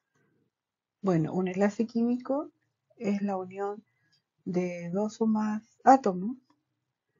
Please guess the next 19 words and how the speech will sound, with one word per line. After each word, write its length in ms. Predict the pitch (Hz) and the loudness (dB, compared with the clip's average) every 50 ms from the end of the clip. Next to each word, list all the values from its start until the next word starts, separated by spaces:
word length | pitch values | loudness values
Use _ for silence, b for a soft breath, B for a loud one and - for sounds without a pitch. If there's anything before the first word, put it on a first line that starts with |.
| _ _ _ _ _ _ _ _ _ - | _ _ _ _ _ _ _ _ _ -4
eh, 300 | - 196 185 180 175 170 | -2 -2 0 -2 -4 -6
producida 640 | 170 - 202 196 190 196 196 - 233 226 226 220 | -4 0 2 2 2 2 0 2 4 4 4 4
por 140 | 220 214 202 | 2 0 0
la 80 | 202 202 | 2 0
interacción 880 | 208 202 202 - 190 185 180 175 - - - 247 240 247 269 294 - _ _ _ _ _ _ _ _ _ _ _ _ _ _ _ _ _ - | 0 0 -2 -4 -6 -6 -6 -8 -10 -6 -2 0 0 0 0 -4 -8 _ _ _ _ _ _ _ _ _ _ _ _ _ _ _ _ _ 0
entre 260 | 196 196 202 202 196 | 2 2 2 2 2
alguno 360 | 190 196 190 196 202 208 202 202 | 0 0 0 0 0 0 2 2
de 120 | 202 202 | 0 0
esos 260 | 196 - - 208 - | -2 -2 -6 -6 -4
electrones. 840 | 220 220 220 233 233 - 254 220 151 - 160 - _ _ _ - - _ _ _ _ _ _ _ _ _ _ _ _ _ _ _ _ _ _ _ _ - _ _ _ _ _ _ _ _ _ _ _ _ _ _ _ _ _ - | -2 0 0 0 0 2 4 4 4 4 2 -4 _ _ _ -20 -20 _ _ _ _ _ _ _ _ _ _ _ _ _ _ _ _ _ _ _ _ -20 _ _ _ _ _ _ _ _ _ _ _ _ _ _ _ _ _ 2
Em, 1120 | - 190 185 185 180 180 180 180 180 180 175 175 170 175 170 170 170 170 165 170 175 170 - _ _ _ _ _ - | 4 6 6 6 6 4 4 4 4 2 2 2 2 0 0 0 0 -2 -2 -4 -6 -8 -12 _ _ _ _ _ -2
especialmente 960 | 190 190 - 180 180 - 220 220 220 214 226 233 247 254 254 302 339 370 370 _ _ _ _ _ _ _ _ _ _ _ _ _ _ _ _ _ _ - | 0 2 2 2 2 4 4 4 6 4 6 6 4 4 4 2 -2 -2 -2 _ _ _ _ _ _ _ _ _ _ _ _ _ _ _ _ _ _ 2
la 120 | 196 190 | 4 4
interacción 680 | 196 190 196 196 185 180 175 - - 214 208 208 208 214 | 4 6 4 4 2 2 0 0 0 2 2 4 4 4
de 140 | 208 202 185 | 2 2 2
los 340 | 185 185 185 185 175 - - | 2 0 0 0 -2 -6 -4
electrones 520 | - 175 175 170 - 190 202 202 202 208 196 | -2 -2 -2 -2 -2 -2 0 2 2 2 2
de 80 | 185 | 2
valencia 720 | 175 175 175 170 180 196 208 214 - - - 254 269 294 | 0 0 -2 0 2 2 2 0 -2 0 0 0 0 0